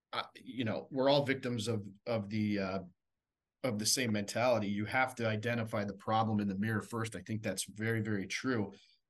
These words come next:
in, in this industry. And I, I don't think it's, uh, I don't think it's just this industry, but in a lot of business, you just have those people that just don't like change.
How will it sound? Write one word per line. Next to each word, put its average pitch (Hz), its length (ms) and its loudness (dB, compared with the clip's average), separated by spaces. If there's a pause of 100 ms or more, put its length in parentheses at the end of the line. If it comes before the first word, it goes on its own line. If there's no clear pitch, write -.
(120)
in, 127 200 -8
in 127 200 2
this 113 240 2
industry. 143 460 4
And 113 80 4
I, 113 100 2 (100)
I 147 60 4
don't 185 120 6
think 151 140 6
it's, - 220 -2 (480)
uh, 101 340 0 (100)
I 123 40 0
don't 165 140 2
think 147 140 2
it's 107 140 -2
just 117 360 2
this 104 160 0
industry, 98 340 -2
but 110 160 -2
in 120 120 0
a 110 60 0
lot 127 280 4
of 110 180 2
business, 95 520 -2
you 104 160 0
just - 280 0 (460)
have 135 380 2
those 135 180 4
people 135 260 -2
that 110 140 -2
just 120 300 -4
don't 104 240 -2
like 117 220 -2
change. - 580 0